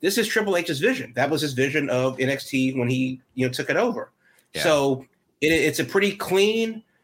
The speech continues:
Speaker 1: you know, W W E-like product. And then Vince started huffing paint, and now we get all the colors that he can see.
Speaker 2: <laughs>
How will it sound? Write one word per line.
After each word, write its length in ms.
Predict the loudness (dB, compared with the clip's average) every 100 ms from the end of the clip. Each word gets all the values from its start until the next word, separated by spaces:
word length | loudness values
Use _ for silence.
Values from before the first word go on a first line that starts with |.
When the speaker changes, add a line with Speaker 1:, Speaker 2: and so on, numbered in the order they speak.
| _
Speaker 1:
you 140 | -2 0
know, 60 | 0
W 420 | 2 2 2 2
W 240 | 2 2
E-like 800 | 0 0 -2 -4 -4 0 0 -2
product. 500 | 0 2 4 0 -2 -2
And 160 | 0
then 360 | 2 2 0 -6 _ _ _ _ _
Vince 400 | -12 2 2 2
started 340 | -2 0 2 2
huffing 320 | 0 0 -2
paint, 360 | 0 0 0 -4 _ -4
and 140 | 2
now 160 | 4 4
we 100 | 4
get 140 | 4 4
all 240 | 4 4
the 120 | 2 2
colors 340 | 4 4 4
that 60 | 0
he 100 | 0
can 140 | -2
see. 320 | -4 -4 -8
Speaker 2:
<laughs> 60 | -16